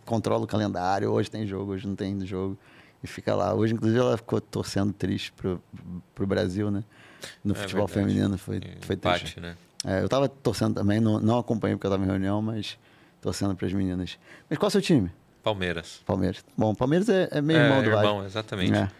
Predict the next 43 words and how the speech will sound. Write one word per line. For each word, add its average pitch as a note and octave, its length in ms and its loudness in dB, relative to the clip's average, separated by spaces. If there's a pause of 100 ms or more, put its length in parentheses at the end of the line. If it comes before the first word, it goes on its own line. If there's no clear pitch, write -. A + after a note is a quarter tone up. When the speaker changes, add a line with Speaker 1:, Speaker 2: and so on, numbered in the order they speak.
(300)
Speaker 2:
É, F4 140 -2
é - 60 0
uma E3+ 80 0
experiência D#3 520 2
que, D#3+ 300 -2
sei F#3 160 0
lá, B2+ 180 6
um A#2 100 -2
dia A2 140 -4
eu C3+ 40 0
gostaria C#3 320 -2
de C3 120 -6
ter, A2 160 0
de G2 120 0
deputado A2+ 520 0
não, A2+ 220 2
mas C3+ 300 -2 (120)
de, A#2 220 0
Speaker 1:
<laughs> - 20 -10
Speaker 2:
sei - 160 -4
lá G#2+ 140 2
o G2+ 60 0
quê, - 160 -2
do G#2+ 100 -2
Palmeiras A#2+ 800 2
eu B2+ 100 -2
gostaria. A2+ 760 -2 (120)
Speaker 1:
É, - 40 -4
é - 20 0
legal, G3+ 280 4
Speaker 2:
Quem C#3 100 6
sabe, G2 400 2
Speaker 1:
é - 20 0
Speaker 2:
né? A#2+ 140 0
Speaker 1:
legal. F#2 120 -4 (280)
Mas, C#3 160 2
ó, D3+ 80 4
vou C3+ 120 2
te B2+ 140 -2
dizer, A#2+ 480 4
eu A2 120 2
acho A2 200 0
que B2+ 480 6